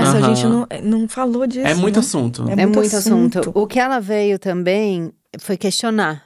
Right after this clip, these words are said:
Speaker 3: Porque ela é uma pessoa
Speaker 2: Questionadora.
Speaker 3: muito, muito, é muito da característica dela, que é taurina, né? E aí ela veio com a seguinte questão. Se o E T entra em contato com vocês e fala,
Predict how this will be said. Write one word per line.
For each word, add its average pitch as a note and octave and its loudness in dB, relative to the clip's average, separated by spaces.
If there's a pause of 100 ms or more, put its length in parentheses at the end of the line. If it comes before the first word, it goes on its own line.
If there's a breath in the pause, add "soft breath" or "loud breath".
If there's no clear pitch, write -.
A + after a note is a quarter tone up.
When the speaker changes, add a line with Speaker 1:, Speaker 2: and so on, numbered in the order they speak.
(200)
Speaker 3:
Porque - -10
ela F#3+ 0
é G3 0
uma E3 -6
pessoa E3 -6
Speaker 2:
Questionadora. F3 0
Speaker 3:
muito, E3+ -6
muito, E3+ -6
é D#3+ -6
muito E3 -6
da E3 -2
característica E3 -4
dela, C#3+ -2
que - -10
é C#3+ -4
taurina, C3+ -6 (240)
né? C3+ -8 (140)
E F3+ 0
aí F#3 2
ela G3+ 0
veio F3+ -6
com E3+ -12
a D#3+ -6
seguinte D#3+ -10
questão. E3 -12 (180)
Se - -2
o A#3+ 2
E A3+ 2
T G3+ 0
entra F#3+ -2
em F3+ -4
contato F3 -4
com F3+ -6
vocês E3 -4 (420)
e E3+ -4
fala, D3+ -2